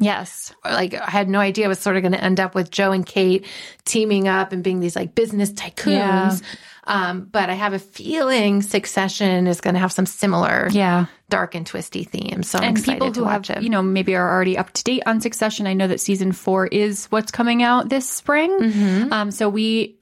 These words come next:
Speaker 1: neither of us have seen Succession at all. I think we both first watched, like, the first episode so
Speaker 2: Mm-hmm.
Speaker 1: far of season one. Um,
Speaker 2: Yeah, that's
Speaker 1: so
Speaker 2: right, guys. We are super professional, and
Speaker 1: Yeah.
Speaker 2: we're gonna watch all of
Speaker 1: Yeah.
Speaker 2: it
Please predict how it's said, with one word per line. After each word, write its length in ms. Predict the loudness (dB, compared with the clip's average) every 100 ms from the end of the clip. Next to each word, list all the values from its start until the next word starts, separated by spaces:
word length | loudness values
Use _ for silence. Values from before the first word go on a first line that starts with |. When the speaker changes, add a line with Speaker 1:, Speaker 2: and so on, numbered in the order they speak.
| -2
Speaker 1:
neither 320 | 0 2 0
of 60 | 0
us 160 | 0
have 180 | -2 -4
seen 360 | -2 -2 0 0
Succession 440 | -2 0 -2 0
at 60 | 0
all. 100 | 0
I 80 | -2
think 140 | -2
we 80 | 0
both 240 | 0 -2
first 360 | -2 -2 -2 0
watched, 280 | -2 -2 -6
like, 100 | -4
the 80 |
first 320 | -2 0 0 0
episode 540 | -2 0 0 0 0
so 140 | 0 0
Speaker 2:
Mm-hmm. 80 |
Speaker 1:
far 200 | 2 0
of 200 | 0 -2
season 340 | -2 0 2 4
one. 380 | 4 2 2 0 -8 -16 -20 -12 0
Um, 220 | 2 2
Speaker 2:
Yeah, 100 | 0
that's 160 | 0
Speaker 1:
so 60 | 0
Speaker 2:
right, 180 | 0 0
guys. 220 | -4 -4
We 100 | -4
are 80 | -4
super 340 | -4 -6 -4 -4
professional, 600 | -4 -2 -2 -2 0 2
and 80 | 2
Speaker 1:
Yeah. 180 | 0
Speaker 2:
we're 80 | 0
gonna 180 | 2 2
watch 240 | 2 0 -4
all 220 | -2 0 2
of 140 | 2
Speaker 1:
Yeah. 180 | 0 -2
Speaker 2:
it 60 | -6